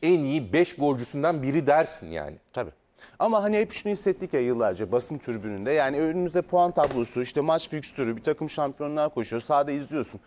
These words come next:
Speaker 2: Bazı oyuncuları hep yadırgadık. Ya adamın umurunda değil. Bak nerede puan tablosu, taraftar nasıl maçı istiyor, hiçbir şey yokmuş gibi, tribünde kimse yokmuş gibi oynuyor.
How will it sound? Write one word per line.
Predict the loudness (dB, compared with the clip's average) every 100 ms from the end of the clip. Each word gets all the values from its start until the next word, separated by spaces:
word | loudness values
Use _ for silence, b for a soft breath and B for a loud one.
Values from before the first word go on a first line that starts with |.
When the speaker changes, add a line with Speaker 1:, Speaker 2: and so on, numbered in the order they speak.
| b b b
Speaker 2:
Bazı | 4 4 4
oyuncuları | 0 0 2 2
hep | 2
yadırgadık. | 0 2 2 2 2 -4 _ b _ 0
Ya |
adamın | 2 2 0
umurunda | 0 0 0 -2
değil. | 0 0
Bak | 0 0
nerede | 0 2 0
puan | 0 0 2
tablosu, | 0 0 -2 -4 -8 b b -2
taraftar | 2 2 4 2 0 -8 _ -4
nasıl | -2 -2
maçı | -2 -4 -2
istiyor, | -2 -4 -2 0 0
hiçbir | -2 2
şey | 6
yokmuş | 4 4 -6
gibi, | -6 -6
tribünde | -6 -2 -2
kimse | -2 0 0
yokmuş | 0 -4
gibi | -2 2
oynuyor. | 2 2